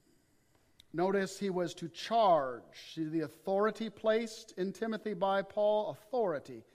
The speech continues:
Not to suggest that he may charge certain persons not to teach any other doctrine, nor to devote themselves to myths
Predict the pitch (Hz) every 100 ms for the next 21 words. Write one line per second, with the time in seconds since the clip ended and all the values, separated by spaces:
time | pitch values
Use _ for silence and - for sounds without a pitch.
0 | _ 160 165 - 233 - 269 196 175 170
1 | 147 - - _ _ - 147 196 196 190
2 | 180 - - 240 247 190 151 131 120 -
3 | - _ _ _ _ - - 226 254 240
4 | 233 240 214 - 165 160 - - - _
5 | _ 151 202 208 190 - - 190 170 -
6 | - 175 196 214 214 214 - - 180 180
7 | 180 185 180 - _ _ 170 170 156 -
8 | 131 120 - - - _ _ _ _ _
9 | _ 165 214 240 240 240 196 160 185 233
10 | 233 220 208 - 226 202 190 165 - 175
11 | 143 143 180 269 294 - - -